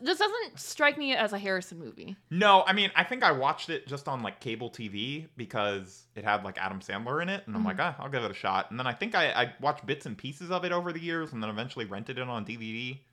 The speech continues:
Speaker 1: Oh, so you haven't seen it in its entirety?
Speaker 2: No, I have, yeah.
Speaker 1: Oh,
Speaker 2: Yeah.
Speaker 1: okay. What did you remember liking about it?
Speaker 2: Uh, I ju-, I mean,
Speaker 1: How many
Speaker 2: I
Speaker 1: fart jokes are in this movie?
Speaker 2: Not a lot. This is
Speaker 1: Oh,
Speaker 2: one of
Speaker 1: not
Speaker 2: his
Speaker 1: a
Speaker 2: more
Speaker 1: lot, but there's some in there.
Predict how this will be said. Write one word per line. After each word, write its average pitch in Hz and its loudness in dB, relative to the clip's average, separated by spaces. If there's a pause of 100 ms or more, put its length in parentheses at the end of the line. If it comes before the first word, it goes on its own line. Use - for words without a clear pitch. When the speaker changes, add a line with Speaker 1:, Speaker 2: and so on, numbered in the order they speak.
(160)
Speaker 1:
Oh, 220 12
so 175 -6
you 233 -2
haven't 233 2
seen 202 -6
it 180 -6
in 185 -6
its 165 -10
entirety? 151 -2
Speaker 2:
No, 180 8
I 143 8
have, 156 0
yeah. - -2
Speaker 1:
Oh, - -6 (100)
Speaker 2:
Yeah. 143 -4
Speaker 1:
okay. - -12 (320)
What 202 -4
did 208 -2
you 190 -6
remember 180 -6
liking 160 -6
about 65 -6
it? - -12 (460)
Speaker 2:
Uh, 269 10
I 233 10
ju-, 226 2
I 170 10
mean, 190 6
Speaker 1:
How 302 12
many 311 4
Speaker 2:
I 190 6
Speaker 1:
fart 214 8
jokes 175 -4
are 143 -6
in 135 -8
this - -14
movie? 85 -12
Speaker 2:
Not 339 4
a 214 4
lot. 98 0
This 170 -4
is 196 -8
Speaker 1:
Oh, - 12
Speaker 2:
one 508 12
of 403 6
Speaker 1:
not 381 12
Speaker 2:
his 381 12
Speaker 1:
a 339 6
Speaker 2:
more 285 6
Speaker 1:
lot, 277 12
but - 2
there's 294 6
some 277 10
in 233 4
there. 165 -2